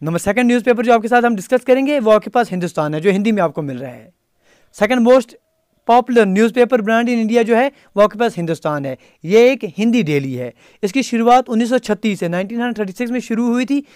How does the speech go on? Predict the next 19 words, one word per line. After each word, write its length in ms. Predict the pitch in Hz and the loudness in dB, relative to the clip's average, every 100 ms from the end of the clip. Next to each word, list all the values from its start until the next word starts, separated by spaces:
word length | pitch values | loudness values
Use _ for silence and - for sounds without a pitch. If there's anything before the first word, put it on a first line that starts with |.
| _ 180 | _ -2
by 160 | 220 | 0
हिंदुस्तान 460 | 214 208 208 233 247 | 0 -4 -4 -2 -2
मीडिया 440 | 220 220 233 262 277 _ _ 185 | -2 0 2 2 0 _ _ -4
वेंचर्स 420 | 247 247 226 165 | -2 2 0 0
लिमिटेड। 400 | 156 120 120 - _ _ _ _ _ _ _ _ _ _ _ | -6 -6 -10 -12 _ _ _ _ _ _ _ _ _ _ _
अगर 140 | 180 214 | 0 0
इसकी 180 | - | 4
ऑपरेशन 360 | 240 226 220 254 | 4 4 2 2
देखेंगे 520 | 247 247 269 285 285 - _ | 0 0 0 0 -2 -6 _
तो 60 | 220 | 0
mainly 220 | 233 262 | 2 4
ये 140 | 277 | 4
ऑपरेट 400 | 247 233 247 262 | 4 6 4 4
करता 280 | 254 233 262 | 0 0 2
है 120 | 262 | 2
दिल्ली 380 | 214 220 233 262 | 2 0 2 0
एनसीआर 460 | 220 196 - 233 240 | -2 -4 2 4 4
रीजन 200 | 233 254 | 2 -2
में, 200 | 269 | -2